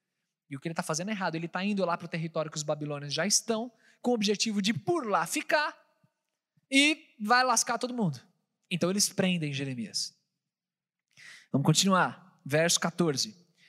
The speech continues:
E Jeremias disse: "Isso é falso. Eu não fujo pros caldeus." Mas ele não lhe deu ouvidos.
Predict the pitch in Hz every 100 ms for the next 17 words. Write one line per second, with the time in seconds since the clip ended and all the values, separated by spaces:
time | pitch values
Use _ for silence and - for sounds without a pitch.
0 | _ - 151 233 233 269 269 240 220 -
1 | - - - _ _ _ _ _ - -
2 | - - _ - 277 320 - 269 240 269
3 | - - 262 294 254 - 120 - - _
4 | _ _ _ _ _ _ _ _ _ _
5 | 277 381 359 294 330 277 214 - 180 151
6 | 127 107 - - _ _ _ _ _ _
7 | _ _ _ _ _ _ _ _ _ _
8 | 190 196 185 214 190 202 226 196 226 175
9 | 175 - - -